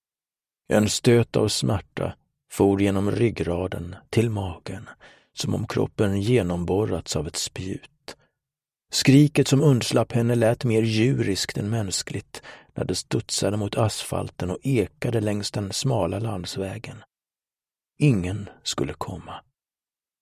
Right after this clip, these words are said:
Med den tanken kom en ny insikt. Hon hade inte släppts av vid vägkanten mitt i natten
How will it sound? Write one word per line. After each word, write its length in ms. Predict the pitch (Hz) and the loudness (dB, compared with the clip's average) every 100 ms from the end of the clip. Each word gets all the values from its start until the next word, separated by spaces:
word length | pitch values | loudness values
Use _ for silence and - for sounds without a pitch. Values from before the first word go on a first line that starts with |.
| _ _ | _ _
Med 200 | - 151 | 6 8
den 200 | 151 175 | 10 8
tanken 460 | 160 165 127 - 127 | 6 6 4 2 2
kom 180 | 123 120 | 4 4
en 140 | 120 | 4
ny 300 | 143 143 98 | 2 0 -2
insikt. 760 | 104 85 - - - - - - _ _ _ _ _ _ _ _ _ _ | -4 -4 -6 -6 -10 -18 -18 -20 _ _ _ _ _ _ _ _ _ _
Hon 140 | 113 | 4
hade 160 | 123 139 | 8 8
inte 200 | 131 113 | 8 6
släppts 380 | - 151 - - | 2 2 4 4
av 200 | 117 123 | 4 4
vid 260 | 117 131 | 2 4
vägkanten 760 | 135 131 92 - 107 104 - 131 | 4 4 0 -4 -2 -2 0 0
mitt 200 | 98 - | 0 0
i 40 | 131 | 0
natten 520 | 95 - - 117 | 0 -4 -4 -4